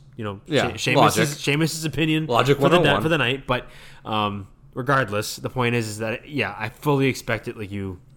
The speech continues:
Speaker 1: to be a completely open event.
Speaker 2: Mm-hmm.
Speaker 1: Um, don't expect there to be plexiglass. Don't expect there to be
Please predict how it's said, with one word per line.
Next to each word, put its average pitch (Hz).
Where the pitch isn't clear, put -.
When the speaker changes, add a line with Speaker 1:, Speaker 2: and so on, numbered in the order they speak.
Speaker 1:
to -
be 107
a 101
completely 143
open 135
event. 110
Speaker 2:
Mm-hmm. 131
Speaker 1:
Um, 101
don't 123
expect 131
there 143
to 131
be 123
plexiglass. 123
Don't 104
expect -
there 107
to 107
be 104